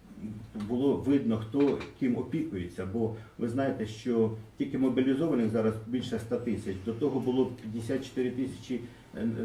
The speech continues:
там на, на, знаходилося черкащан. По різних даних від, е, тисячі до двох тисяч людей перебувають в зоні ато. Тільки з,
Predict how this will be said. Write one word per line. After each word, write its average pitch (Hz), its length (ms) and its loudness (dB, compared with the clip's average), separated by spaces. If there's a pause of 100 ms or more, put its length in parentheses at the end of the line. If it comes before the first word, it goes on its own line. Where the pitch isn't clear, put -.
(100)
там 151 220 4
на, 120 260 2
на, 113 280 4
знаходилося 101 720 -2
черкащан. 135 640 0 (600)
По 135 300 6
різних 120 420 6
даних 117 480 4 (120)
від, 117 280 2
е, 113 280 6 (100)
тисячі 135 480 4
до 120 140 4
двох 120 260 0
тисяч 113 540 -2 (160)
людей 143 340 4 (160)
перебувають 110 580 2
в - 40 -8
зоні 107 240 2 (100)
ато. 110 340 0 (300)
Тільки 117 380 0
з, - 200 -12